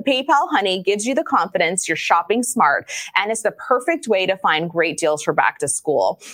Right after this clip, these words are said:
You can learn more and download the extension by going to join honey dot com.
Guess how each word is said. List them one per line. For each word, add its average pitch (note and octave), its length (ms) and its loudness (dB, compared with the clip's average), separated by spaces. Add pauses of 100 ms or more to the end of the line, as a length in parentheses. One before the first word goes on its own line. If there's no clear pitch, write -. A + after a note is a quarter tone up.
(140)
You A#3 100 0
can B3+ 160 4
learn C4+ 240 2
more A#3+ 180 2 (160)
and C#4+ 140 -2
download C#4+ 380 0
the C4 80 0
extension F#3 580 -2
by E3 120 2
going E3+ 280 -2
to F3+ 80 -2
join E3+ 340 -2
honey D#3+ 300 0
dot A2+ 260 -2
com. E3 380 -6